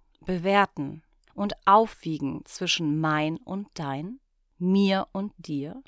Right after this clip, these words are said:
Das würde doch als Zweck bedeuten, besser zu werden im Vergleich zu etwas oder jemandem. Hey, das ist Stress pur.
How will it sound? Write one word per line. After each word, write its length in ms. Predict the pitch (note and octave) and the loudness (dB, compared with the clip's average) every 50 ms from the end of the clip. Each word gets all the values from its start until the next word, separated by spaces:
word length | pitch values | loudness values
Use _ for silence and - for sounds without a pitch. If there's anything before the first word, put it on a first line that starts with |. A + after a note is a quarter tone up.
| _ _ _ _ _ _ _ _ _ _ _ _ _ _ _ _ _ _ _ _ _ _ _ _ _ _ - | _ _ _ _ _ _ _ _ _ _ _ _ _ _ _ _ _ _ _ _ _ _ _ _ _ _ -8
Das 200 | - A#3 - - | -6 -6 -4 0
würde 180 | B3+ D4+ D4+ C4 | 0 0 2 2
doch 160 | A3 G3+ - | 0 -2 -2
als 220 | - F3 E3+ - | -2 -2 -4 -2
Zweck 380 | - - - - G3 - - _ | -4 -4 -2 -2 -4 -6 -4 _
bedeuten, 560 | G3 F#3 E3+ E3 F3 - - - F3+ F#3 F3+ | -8 -4 -2 -2 -2 -4 -4 -8 -10 -10 -8
besser 400 | - A3 B3 C4 - - C#4 C4+ | -6 -4 -4 -2 -2 -2 -2 -4
zu 260 | - - - F#3 D#3+ | -4 -6 -6 -6 -4
werden 340 | D3+ D3 D3 E3 F3+ G3 G#3+ | -4 -2 0 0 -2 -2 -6
im 140 | - - A3 | -6 -8 -10
Vergleich 760 | - - A3+ A3 - - G3 F#3+ F3 F3 E3 F3 F#3+ - - | -8 -6 -8 -8 -6 -6 -4 -2 0 0 0 0 -2 -6 -10
zu 180 | - - - G#3 - | -8 -6 -6 -6 -4
etwas 580 | - E3 D#3+ - - F3 E3+ F3 - - - - | -4 -6 -6 -6 -8 -6 -6 -4 -4 -6 -6 -6
oder 180 | G3 - G3+ | -4 -2 -2
jemandem. 840 | G3+ G3 F#3+ A3 A3+ G#3 F3 D3 C3 B2+ A2+ A2+ A#2+ - - - - - _ _ _ _ _ _ _ _ _ _ _ _ _ | -2 -2 -2 -2 -2 -2 -2 -4 -6 -6 -8 -10 -12 -12 -12 -14 -16 -20 _ _ _ _ _ _ _ _ _ _ _ _ _
Hey, 240 | - - G3+ F3+ D#3 | -10 -6 -4 -4 -4
das 200 | - - - - | -4 -6 -6 -4
ist 100 | - - | -2 -2
Stress 380 | - - F3 D#3+ C#3+ - - | -2 -2 -2 -4 -6 -6 -8
pur. 360 | - - - G3 E3+ - - | -12 -10 -8 -6 -6 -6 -8